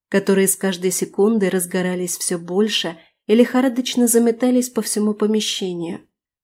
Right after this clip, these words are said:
Я чувствовала тело Нанта так, будто бы оно было моим собственным, и ощутила, как нас обоих с головы до ног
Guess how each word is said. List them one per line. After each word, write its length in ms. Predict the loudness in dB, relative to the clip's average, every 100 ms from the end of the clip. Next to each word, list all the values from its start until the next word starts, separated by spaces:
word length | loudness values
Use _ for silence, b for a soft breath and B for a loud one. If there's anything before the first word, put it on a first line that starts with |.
| -2
Я 200 | 2 4
чувствовала 760 | 4 0 0 -2 2 4 2
тело 360 | 2 2 2 2
Нанта 460 | 2 0 0 -2
так, 340 | 0 2 0 -4 b _
будто 380 | 0 0 4 4
бы 260 | 6 4 4
оно 280 | 2 2 2
было 240 | 0 0
моим 280 | -2 -2 -4
собственным, 920 | -6 -6 -6 -4 -2 -2 -4 -8 -14 _ _ _
и 140 | 4
ощутила, 600 | 4 4 0 2 4 4
как 220 | 4 0 0
нас 280 | 2 2 2
обоих 440 | 4 6 6 4
с 80 | -2
головы 380 | 0 2 4 4
до 160 | 4
ног 260 | 6 4